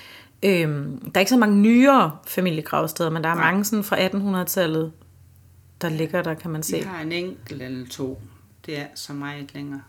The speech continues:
Speaker 1: Mm.
Speaker 2: Det er jo også blevet lidt dyrt, jo. Og folk kigger på pengene i dag, og hvad det koster.
Speaker 1: Gør man det?
Speaker 2: Hvis man ikke selv vil holde det.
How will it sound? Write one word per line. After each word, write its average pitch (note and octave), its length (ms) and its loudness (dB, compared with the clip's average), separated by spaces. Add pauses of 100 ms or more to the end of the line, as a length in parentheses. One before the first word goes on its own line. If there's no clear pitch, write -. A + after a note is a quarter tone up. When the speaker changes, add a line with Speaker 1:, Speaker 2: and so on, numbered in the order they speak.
(120)
Speaker 1:
Mm. E3+ 240 -6 (180)
Speaker 2:
Det E3 80 -12
er D3 40 -10
jo D3 80 -10
også F#3+ 220 -14
blevet G#3 220 -10
lidt G#3 280 -12
dyrt, C4+ 340 -6
jo. - 60 -20 (400)
Og C3 100 -20
folk F#3+ 240 -8 (100)
kigger - 280 -14
på - 180 -18
pengene G3 480 -10
i C3+ 40 -10
dag, C#3+ 220 -14 (100)
og D3 60 -16
hvad D3+ 160 -16
det D#3 140 -18
koster. - 360 -18 (440)
Speaker 1:
Gør B3+ 100 4
man C#4 220 4
det? C4 280 2
Speaker 2:
Hvis - 240 -8
man C#3+ 140 -6
ikke D3+ 180 -10
selv - 300 -6
vil C#3+ 180 -4
holde D#3 320 -8
det. B2 100 -10